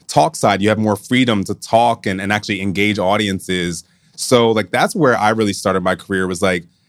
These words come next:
this new medium that has all these possibilities of ways to present content, which is kind of where we find ourselves now in the podcast world, which is kind of what led me here. But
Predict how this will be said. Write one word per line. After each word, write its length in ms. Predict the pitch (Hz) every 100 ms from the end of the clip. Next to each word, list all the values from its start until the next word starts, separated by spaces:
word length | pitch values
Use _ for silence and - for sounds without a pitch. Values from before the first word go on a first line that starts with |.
| _ -
this 200 | 131 110
new 220 | 127 165
medium 480 | 139 127 123 107 101
that 100 | 92
has 160 | 104 -
all 220 | 110 131
these 160 | 131 -
possibilities 760 | 113 110 107 90 101 92 90
of 160 | 85 98
ways 280 | 107 117
to 100 | 117
present 380 | - 90 101 -
content, 560 | 139 139 156 175 190 - _ -
which 140 | 143
is 100 | 139
kind 260 | - 196 156
of 80 |
where 160 | 113 113
we 120 | 107
find 240 | - 107 104
ourselves 320 | - 101 92
now 160 | 104
in 80 | 92
the 40 | 85
podcast 540 | 123 135 - 92 -
world, 240 | 92 87
which 140 | 87 -
is 80 | -
kind 160 | 98
of 40 | 90
what 140 | 82
led 160 | 95 90
me 140 | 85
here. 260 | 110 110 87
But 240 | 92